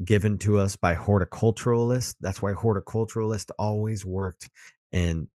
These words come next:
there was a really good, like, being a horticulturalist is a, or a botanist is a h-, is a huge job, especially in the ancient times. It, you know, it was,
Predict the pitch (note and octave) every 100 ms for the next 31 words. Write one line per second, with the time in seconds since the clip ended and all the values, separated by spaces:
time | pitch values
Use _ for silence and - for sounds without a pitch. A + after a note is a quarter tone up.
0 | _ - C3 B2 A2+ G2+ A2 D3 D3 G#2
1 | A#2+ G2+ - - - A#2+ - E2+ D3+ F3+
2 | C#3+ E3 - C#3 C#3+ C3 G#2+ G2 - G2+
3 | G2+ F#2 - G#2+ F2 A2+ A2 F#2+ F#2+ -
4 | - G#2+ G#2 F#2 G#2+ - C#3 - C3+ C3+
5 | B2 A#3 F#3+ G#2 A#2+ D3 B2+ - - -
6 | - _ - - E3+ D#3 C3+ A#2+ C3 C#3+
7 | C3 B2 D3+ C#3+ - - _ - - A2
8 | - - A#2 G#2+ G#2 C3 A#2 G2+